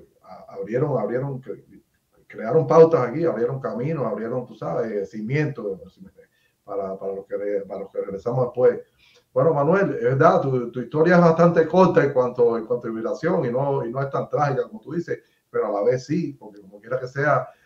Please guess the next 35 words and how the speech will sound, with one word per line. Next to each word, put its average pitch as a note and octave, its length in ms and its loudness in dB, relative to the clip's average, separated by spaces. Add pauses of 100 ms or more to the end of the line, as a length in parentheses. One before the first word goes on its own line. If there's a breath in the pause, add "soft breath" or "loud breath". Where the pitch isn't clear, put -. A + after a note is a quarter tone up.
(160 loud breath)
yo G#2+ 120 -16
pienso B2+ 300 -6
que, A#2+ 100 -4
si A2+ 140 -18
tú, - 180 -20
que, G#2 220 -10
que, - 220 -20
que A2 120 -20
no A2 120 -6
es A#2+ 40 0
lo B2+ 100 2
mismo C3 440 2
haber A2+ 240 -6
sido C3+ 260 0
próspero A#2+ 400 0
en G#2+ 60 -6
otro C3 180 -4
país D3 380 0 (260 loud breath)
que G2+ 120 -10
haber G#2 140 0
logrado A#2+ 360 2
ser - 180 -8
próspero A#2 340 -2
en G2 60 -8
tu F#2+ 120 -16
propio A#2 260 -8
país, G#2 240 -4
donde A2+ 240 -4
tú, A2+ 420 -8 (160)
do-, G2+ 160 -20 (140)
donde G#2 240 -20
tú A2+ 100 -18
naciste, C3 480 -2
donde G#2+ 300 0
tenías, A#2 320 -2